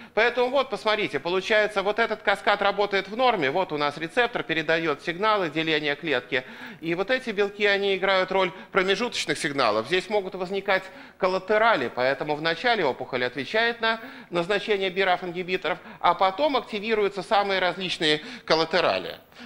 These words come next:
Вот эти коллатерали, они перечислены на этом слайде. Ну, например, может увеличиваться количество самой мишени, мутации бирав. И тогда препарата просто не хватает, чтобы эту мишень насытить.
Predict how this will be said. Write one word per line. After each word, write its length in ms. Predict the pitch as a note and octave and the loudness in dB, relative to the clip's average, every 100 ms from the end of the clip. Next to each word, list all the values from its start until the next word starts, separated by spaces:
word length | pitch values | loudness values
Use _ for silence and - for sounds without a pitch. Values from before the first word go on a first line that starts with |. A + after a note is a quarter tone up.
| - | -4
Вот 160 | D3 | -2
эти 180 | C4 C4+ | -2 -4
коллатерали, 800 | B3 G#3+ G3+ G#3+ C4+ D4+ A#3 C3 - - | -2 -2 0 2 2 2 2 0 -4 -2
они 300 | C#3 E3 C4+ | 0 0 -4
перечислены 640 | B3+ G#3 F#3+ G#3 G#3+ F#3 | -4 -4 -2 -4 -2 -2
на 180 | F#3 F3+ | -2 0
этом 240 | F3+ F3 D#3+ | 0 -2 -6
слайде. 460 | - F#2 E2+ - - - | -4 -4 -6 -14 -18 -2
Ну, 140 | G#3 | 0
например, 520 | B3+ A3 G#3 E3 F#2+ | 0 -2 -2 -4 -4
может 320 | A2 A#3 A3+ G3 | -2 -2 -2 -6
увеличиваться 640 | E3+ F3 F#3+ F3+ D#3+ D#3 | -6 -6 -6 -6 -6 -4
количество 400 | D3 E3 E3 D3+ | -4 -4 -6 -8
самой 320 | C#3 C#3 D3 | -6 -2 -2
мишени, 480 | C#3 B2+ F#2+ F2+ - - - | -4 -4 -6 -6 -12 -18 -8
мутации 500 | C#3 C#3+ D#3 - C#3 | -4 0 -2 -2 -4
бирав. 380 | C3+ C#3 G2+ - - - | -2 -2 -2 -6 -14 -8
И 120 | D#3 | -2
тогда 340 | F#3+ F#3 G#3 | 0 2 0
препарата 560 | G3+ F#3+ F#3+ A3+ A3+ E3 | 0 0 0 0 0 -2
просто 320 | G3 F#3 F3+ | -2 -4 -4
не 100 | E3 | -6
хватает, 540 | - D#3+ D#3+ G3+ F#3+ | -4 -2 0 0 0
чтобы 240 | - D#3 D#3 | -2 -2 -2
эту 140 | E3 | -2
мишень 340 | C#3+ C#3 C#3+ C#3 | -4 -2 -2 -2
насытить. 680 | C3+ B2 B2+ - C#3 - | -4 -6 -12 -16 -20 -20